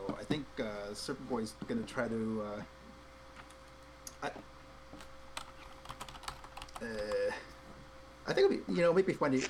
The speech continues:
i-, since, since it's close quarters, uh, he's gonna just try to, uh, try to entangle Motosin.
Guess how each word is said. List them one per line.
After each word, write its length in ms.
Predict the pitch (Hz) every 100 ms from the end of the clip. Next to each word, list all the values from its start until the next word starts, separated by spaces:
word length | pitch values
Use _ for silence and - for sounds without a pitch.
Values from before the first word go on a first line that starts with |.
| 170
i-, 200 | 170 160
since, 260 | - 220
since 200 | 233 226
it's 120 | 220
close 260 | - 175 160
quarters, 480 | - 131 120 110 110
uh, 220 | 107 107
he's 140 | 113 127
gonna 180 | 139 123
just 240 | 120 -
try 140 | 120
to, 320 | 117 113 107 101
uh, 140 | 98 101 - - - - - -
try 160 | -
to 100 | 113 92 -
entangle 580 | 120 110 131 113 104 107 - - - - - 123
Motosin. 400 | 117 110 110